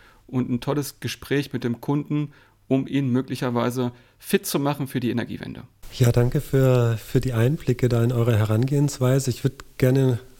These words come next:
Speaker 2: vielleicht noch mal da, ähm, noch eine Nachfrage stellen zu dem Punkt, ähm, der Kunde muss das erstmal lernen,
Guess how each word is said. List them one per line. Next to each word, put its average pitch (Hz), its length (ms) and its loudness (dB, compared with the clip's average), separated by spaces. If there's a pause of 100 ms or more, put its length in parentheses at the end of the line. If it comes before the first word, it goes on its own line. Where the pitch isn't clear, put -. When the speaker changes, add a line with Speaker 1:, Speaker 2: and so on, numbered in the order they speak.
Speaker 2:
vielleicht 123 220 2
noch 131 160 2
mal 123 160 4
da, 127 540 2 (280)
ähm, 120 720 2 (480)
noch 123 180 2
eine 123 140 4
Nachfrage 127 640 0
stellen 135 460 0
zu 131 100 -2
dem 117 200 0
Punkt, 143 580 -2
ähm, 117 500 -4 (320)
der 117 140 2
Kunde 139 800 2 (100)
muss 147 220 0
das 123 200 0
erstmal 120 480 0
lernen, 143 720 2